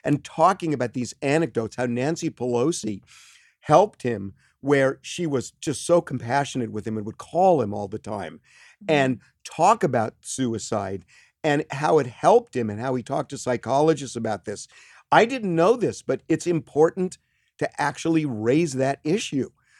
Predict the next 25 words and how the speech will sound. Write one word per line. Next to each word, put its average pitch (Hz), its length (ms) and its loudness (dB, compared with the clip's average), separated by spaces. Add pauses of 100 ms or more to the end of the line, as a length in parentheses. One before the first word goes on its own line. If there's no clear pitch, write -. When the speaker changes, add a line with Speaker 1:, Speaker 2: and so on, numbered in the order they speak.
(120)
Speaker 1:
But 165 120 8
when 160 320 2
you 208 220 0
see 170 680 -4 (480)
this 139 180 0
struggle 143 520 2
embodied 117 640 -2
in 107 100 -6
a 104 60 -8
kid 110 540 -4 (420)
that 139 240 0 (120)
has 139 320 -2 (140)
everything 165 480 2
going 151 340 2
for 104 300 -4
him, 90 200 -12 (680)
and 151 140 6
you 139 100 2
see 180 280 -2
this, 151 240 0 (100)
these 131 240 -2
loving 139 400 -2
parents, 151 360 -4
it 120 100 -12 (180)
just - 560 -4